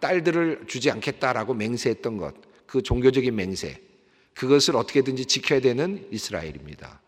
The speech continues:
또 하나는 어떤 것이었습니까? 아, 총회에 올라오지 아니한, 미스바로 함께 오지 않았던 사람들을 다 죽이겠다라고 했던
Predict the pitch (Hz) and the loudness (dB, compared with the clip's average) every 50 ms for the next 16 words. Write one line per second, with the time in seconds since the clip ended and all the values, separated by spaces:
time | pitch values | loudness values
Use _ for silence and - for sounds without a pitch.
0 | _ _ _ _ _ _ _ _ - 160 139 110 - 147 139 127 123 123 127 113 | _ _ _ _ _ _ _ _ 0 0 0 2 2 0 0 0 0 0 -2 -4
1 | 92 104 - - 123 117 107 98 - 101 - - 98 92 85 80 78 - 104 98 | -4 -4 -2 -2 -2 -2 -2 -2 -4 -4 -6 -6 -8 -10 -10 -12 -10 -10 -8 -8
2 | 85 80 - - - - - - - _ - - 101 101 98 92 82 - - - | -10 -12 -16 -20 -20 -20 -20 -20 -20 _ -8 -4 -4 -2 -2 -4 -6 -10 -14 -20
3 | - - _ - - _ _ _ _ _ _ _ - - - - - _ _ - | -20 -20 _ -20 -20 _ _ _ _ _ _ _ -20 -20 -20 -20 -20 _ _ -6
4 | - - 180 165 165 156 151 147 147 127 123 131 131 131 123 127 123 120 104 98 | -2 0 0 2 4 4 4 6 4 6 6 6 6 6 6 4 4 4 2 0
5 | 104 104 101 101 98 98 92 78 - - 107 123 123 - - 120 117 120 123 117 | 0 -2 -2 -2 -4 -4 -8 -10 -12 -8 -4 -4 -4 -2 -2 -2 0 0 2 0
6 | 113 104 - - 160 143 - 156 131 120 117 123 110 107 101 101 - 117 104 - | 0 -2 -6 -10 -10 -4 0 2 2 2 2 0 -2 -2 -4 -6 -6 -8 -6 -6
7 | 107 101 95 98 98 120 131 151 147 - - - 117 135 - 143 143 147 135 135 | -6 -6 -6 -6 -6 -6 -6 -6 -6 -6 -4 -2 -2 -2 -2 -4 -4 -2 -2 -2
8 | 123 - 123 107 101 92 92 92 90 - - 104 - - 143 160 190 208 | -2 0 -2 -4 -4 -6 -8 -10 -10 -10 -10 -12 -6 -4 -2 -2 -2 -4